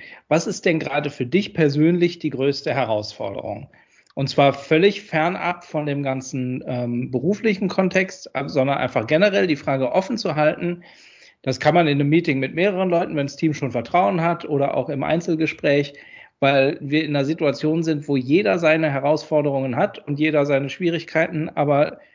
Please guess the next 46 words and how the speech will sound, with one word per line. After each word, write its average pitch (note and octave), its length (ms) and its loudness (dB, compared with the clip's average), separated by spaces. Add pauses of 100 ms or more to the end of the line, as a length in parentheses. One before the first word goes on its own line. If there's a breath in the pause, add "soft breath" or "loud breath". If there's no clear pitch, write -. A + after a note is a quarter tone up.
(640 soft breath)
äh, C3+ 240 -2
die B2+ 220 -4
wenigsten F3 520 0
haben E3 160 0
irgendwie D#3+ 360 -2
die D#3 120 -4
gleichen D3 460 4
Herausforderungen. A#2+ 1000 -6
Also C#3+ 260 -4
der C3+ 180 0
eine D#3 400 0 (480)
hat D3+ 220 -6
mehr D#3 180 4
Probleme D3+ 440 -2
damit, C#3+ 280 -2
die - 80 -12
Kinder E3 500 2
und D3+ 120 -6
Beruf G3 280 -2
unter F3+ 240 -2
einen F3+ 200 0
Hut F#3 200 -2
zu F3+ 100 -2
kriegen, F3+ 440 -2
der C#3+ 100 2
nächste D3+ 400 -2
kommt D3 220 -2
mit C#3+ 120 -8
der D3 120 0
Homeoffice-Situation E3+ 960 0
nicht D3 220 -4
klar, D3 280 2 (440 loud breath)
der D#3 140 2
übernächste C#3+ 600 2
hat, C#3 260 -4
äh, C#3+ 260 -2
Sorge D3 380 4
um D3 240 -2
seine C#3+ 220 4
Verwandtschaft, E3 640 0
um D3 140 -6
die D#3+ 100 0
Gesundheit, D3 600 0
um C#3 160 -8
sonst C#3+ 320 -4
was. C#3 180 -2